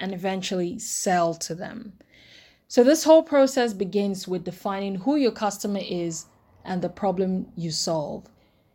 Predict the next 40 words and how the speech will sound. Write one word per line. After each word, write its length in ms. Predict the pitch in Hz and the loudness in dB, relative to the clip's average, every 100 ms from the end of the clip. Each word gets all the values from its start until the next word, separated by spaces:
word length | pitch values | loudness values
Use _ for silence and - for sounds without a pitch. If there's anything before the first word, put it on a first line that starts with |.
| _ _ _ | _ _ _
Your 240 | 208 349 | 4 4
business 380 | 285 269 214 214 | 8 6 6 0
is 100 | 185 | 0
on 140 | 196 190 | -2 0
a 40 | |
mission 380 | 190 196 202 190 | 0 0 -2 -6
to 120 | 185 | -10
help 420 | 156 - 226 233 208 | -12 -2 -2 -2 -4
your 180 | 175 | -8
customers 500 | 170 180 175 175 165 | -6 -10 -10 -10 -10
solve 260 | - 165 160 | -8 -6 -8
a 80 | 185 | -10
problem. 600 | - 175 - - - - _ _ - _ _ _ _ - | -12 -12 -10 -14 -16 -18 _ _ -20 _ _ _ _ 0
And 140 | 208 | 4
until 400 | 214 214 - 311 | 6 4 4 6
you 160 | 277 240 | 6 2
can 240 | 214 196 | -2 -4
position 420 | 196 180 202 226 | -4 -2 0 2
your 140 | 196 170 | 0 -2
brand 460 | 156 175 180 180 | -2 -2 0 -2
as 140 | 175 175 | -4 -4
a 40 | |
solution 640 | 165 170 165 247 269 190 180 | -4 -4 0 0 0 -2 -2
to 120 | 185 | -2
their 140 | 175 | -2
problem, 500 | 170 180 165 160 156 160 _ _ _ - | -4 -4 -4 -4 -6 -10 _ _ _ 0
you're 120 | 202 | 4
gonna 220 | 214 202 | 6 4
lose 260 | 170 170 160 | 2 -2 -2
out. 320 | 156 175 - | -4 -6 -8
You're, 200 | 175 160 - | -8 -8 -6
you're, 220 | 175 185 - | -4 -4 -8
you're 100 | - | -8
not, 320 | 175 185 190 - - - | -6 -6 -8 -10 -8 -6
you're 120 | 190 | -2
not 140 | 208 | -2
gonna 160 | 196 160 | -2 -4
grow. 560 | 151 151 143 - - - _ _ _ _ | -6 -8 -8 -10 -14 -20 _ _ _ _
In 100 | 196 | -6
fact, 400 | 196 220 202 196 | 2 4 4 2